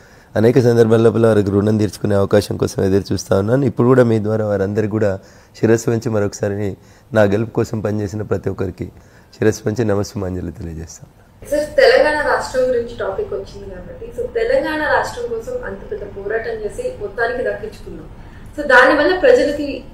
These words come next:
Speaker 2: ఉపయోగం అయింది అంటారా?
Speaker 1: Self respect కోసం తెలంగాణ రాష్ట్రం కోసం కొట్లాడినాం.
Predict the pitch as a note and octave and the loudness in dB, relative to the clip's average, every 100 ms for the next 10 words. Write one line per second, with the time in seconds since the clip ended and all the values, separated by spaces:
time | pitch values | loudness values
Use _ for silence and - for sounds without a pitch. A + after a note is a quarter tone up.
0 | - G#3 B3+ B3+ B3+ B3+ - - F#3+ A#3 | -14 -12 2 6 6 4 -2 -6 0 0
1 | A#3+ A3 G3+ F#3 G3 - - - A#2+ B2 | 2 -2 -4 -8 -10 -12 -18 0 2 6
2 | C#3+ - C3 - B2 C3 B2+ A2+ A2 A2 | 4 4 -2 2 0 2 2 4 4 4
3 | A2 G2+ G2+ - G2+ - G2+ F#2 F#2+ F2+ | 4 2 0 -4 -6 -4 -4 -4 -4 -4
4 | G2 | -6